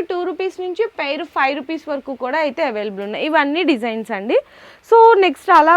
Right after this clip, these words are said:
వద్దు అనుకుంటే కొంచెం పెయిర్ టెన్ రూపీస్ నుంచి పెయిర్ ట్వంటీ రూపీస్ వరకు కూడా ఇలా కూడా తీసుకోవచ్చు. నెక్స్ట్ ఇట్లా జడ బిళ్ళలాగా జడలు కాకుండా ఇట్లా కట్టుకుంటారు కదా, so అలాంటి కలెక్షన్ కూడా ఉంది. మీకు కాస్ట్ వచ్చేసరికి ఇది only సెవెంటీ ఫైవ్ రూపీస్ పడుతుందండి.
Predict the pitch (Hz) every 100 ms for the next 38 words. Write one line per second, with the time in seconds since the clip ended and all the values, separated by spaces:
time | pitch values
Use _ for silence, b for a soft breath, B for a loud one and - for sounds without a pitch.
0 | 359 311 247 359 339 311 339 320 466 427
1 | 349 339 302 339 339 339 320 311 277 320
2 | 311 320 339 339 330 320 320 294 285 302
3 | 254 277 277 247 262 240 339 415 277 240
4 | 226 262 381 285 226 - 202 175 - -
5 | b - 277 - 370 294 311 247 262 262
6 | 254 285 285 277 254 269 240 233 254 277
7 | 254 262 269 262 262 254 - 277 277 277
8 | 262 269 339 311 247 233 254 254 262 247
9 | 240 - 269 262 262 247 220 240 466 B
10 | B B 277 285 302 - 277 269 - 359
11 | 277 330 330 302 277 359 294 294 254 262
12 | 285 381 381 - - _ _ - 320 330
13 | 381 415 359 285 254 247 277 262 220 208
14 | 214 214